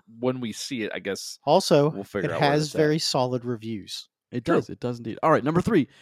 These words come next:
Speaker 3: Jesus Revolution, fifteen point five million, bringing in fifteen point five million worldwide. I guess it hasn't been released worldwide yet.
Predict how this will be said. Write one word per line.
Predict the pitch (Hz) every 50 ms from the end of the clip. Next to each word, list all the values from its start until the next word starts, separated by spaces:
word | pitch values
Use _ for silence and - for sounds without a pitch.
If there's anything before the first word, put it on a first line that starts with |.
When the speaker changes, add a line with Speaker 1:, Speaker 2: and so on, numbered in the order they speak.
| - _ -
Speaker 3:
Jesus | 127 143 214 226 226 -
Revolution, | - 214 202 190 190 180 170 - 139 131
fifteen | - 180 170 - 190 175
point | 151 - 165 160
five | - 160 147 151 147 139
million, | 147 147 147 143 143 143 131 - - - - - _ -
bringing | 143 143 143 139
in | 139 135 120
fifteen | - - 143 - - 147 135
point | - 143 135 -
five | - 127 123 120
million | 120 120 120 120 113 110
worldwide. | 110 113 110 110 120 120 123 123 123 120 113
I | -
guess | 107 120 107
it | 104
hasn't | 107 107 104 101
been | 104 98
released | 98 104 113 110 - - -
worldwide | - 107 107 101 104 104 101 95 95 98 -
yet. | - - 113 104 90 - - -